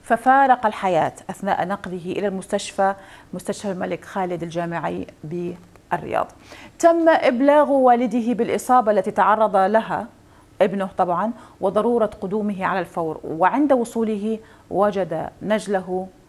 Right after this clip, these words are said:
قد توفي. على خلفية الحادثة تم إيقاف الطالب المعتدي وفتح تحقيقات مع طلبة الفصل، وبحسب إدارة التعليم في الرياض فإن كاميرات المراقبة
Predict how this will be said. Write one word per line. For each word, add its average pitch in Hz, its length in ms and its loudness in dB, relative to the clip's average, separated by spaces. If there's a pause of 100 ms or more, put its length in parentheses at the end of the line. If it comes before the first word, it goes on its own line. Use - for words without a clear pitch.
(300)
قد 202 100 -6 (120)
توفي. 170 440 -12 (840)
على 190 180 0
خلفية 180 400 -8
الحادثة 165 580 -6 (320)
تم 208 320 -2 (180)
إيقاف 233 480 -2
الطالب 202 460 0
المعتدي 185 640 -4 (260)
وفتح 185 640 -2
تحقيقات 208 680 -4
مع 165 200 -4
طلبة 185 420 -2
الفصل، - 460 -6 (300)
وبحسب 220 540 0
إدارة 220 320 2
التعليم 190 360 -2
في - 120 -10
الرياض 185 440 0 (240)
فإن 220 300 0
كاميرات 220 600 2
المراقبة 226 800 2